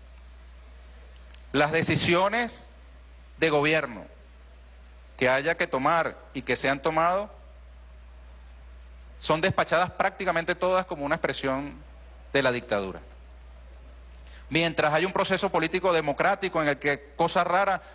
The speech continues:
los militares llaman a la paz y civiles llaman a la guerra, donde en algunas emisoras de radio se dicen cosas como esta.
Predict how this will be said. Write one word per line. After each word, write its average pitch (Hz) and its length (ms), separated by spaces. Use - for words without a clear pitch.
los 151 160
militares 156 520
llaman 180 280
a 170 40
la 143 200
paz 196 360
y 151 100
civiles 156 460
llaman 170 260
a 151 80
la 131 100
guerra, 160 340
donde 156 840
en 156 200
algunas 175 800
emisoras 180 460
de 185 100
radio 190 500
se 160 240
dicen 180 360
cosas 185 320
como 160 300
esta. 139 340